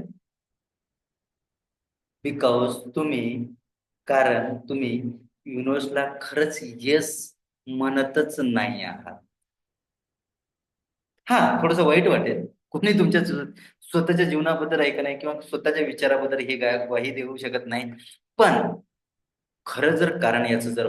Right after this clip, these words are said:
बघितलं तर तुम्ही त्या युनिव्हर्सलाच येस म्हणत नाही आहात. जर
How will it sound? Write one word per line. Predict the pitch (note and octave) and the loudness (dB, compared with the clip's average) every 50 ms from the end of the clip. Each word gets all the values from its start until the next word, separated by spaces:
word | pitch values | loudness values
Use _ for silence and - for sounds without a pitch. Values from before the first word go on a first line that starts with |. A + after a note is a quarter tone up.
| - | -2
बघितलं | A#2 A#2 A#2 A#2+ C3+ C3 - A2+ G#2 - | -2 -2 -2 -2 -4 -4 -2 -6 -4 -4
तर | A2 G#2+ - - | -6 -8 -8 -10
तुम्ही | A#2 A#2 A#2+ A#2+ A#2+ B2 B2 A#2+ | -8 -6 -4 -2 -2 -4 -2 0
त्या | A#2 A2+ A2+ | 0 2 2
युनिव्हर्सलाच | A2+ A2+ A2+ A2 A2+ A2+ A2+ A2+ A2 - - A2 G#2+ - A2+ A2+ A#2 B2 C3 - - - - - - _ _ _ _ _ _ _ _ _ - | 2 0 -2 -6 -8 -6 -8 -8 -8 -6 -10 -10 -10 -8 -4 -2 0 0 0 -2 -4 -10 -12 -16 -16 _ _ _ _ _ _ _ _ _ -14
येस | B2 A#2+ B2 C#3+ D3 D3 D3 - - - - - | -10 -2 2 4 4 4 2 -2 -6 -8 -8 -6
म्हणत | C3+ C3 B2 B2 B2 B2 C3 B2+ B2 - - | -4 -2 0 0 2 2 2 0 -2 -4 -8
नाही | C3 A#2+ A2+ G#2+ G#2+ A2 - - F#2 | -6 -4 -4 -4 -6 -6 -10 -12 -14
आहात. | F2+ E2+ - - _ _ _ _ _ _ _ _ _ _ _ _ _ _ _ _ _ _ _ _ _ _ _ _ _ _ _ _ _ _ _ _ _ _ _ _ _ _ _ _ _ _ _ _ _ _ _ _ _ _ _ _ _ _ _ _ _ _ _ _ _ _ _ _ _ _ _ _ _ _ _ _ _ _ _ _ _ _ _ _ _ _ _ _ _ _ _ _ _ _ _ _ _ _ _ _ _ _ _ _ | -16 -16 -16 -20 _ _ _ _ _ _ _ _ _ _ _ _ _ _ _ _ _ _ _ _ _ _ _ _ _ _ _ _ _ _ _ _ _ _ _ _ _ _ _ _ _ _ _ _ _ _ _ _ _ _ _ _ _ _ _ _ _ _ _ _ _ _ _ _ _ _ _ _ _ _ _ _ _ _ _ _ _ _ _ _ _ _ _ _ _ _ _ _ _ _ _ _ _ _ _ _ _ _ _ _
जर | - - - A#2 A#2 A#2 | -18 -10 -4 -2 -2 0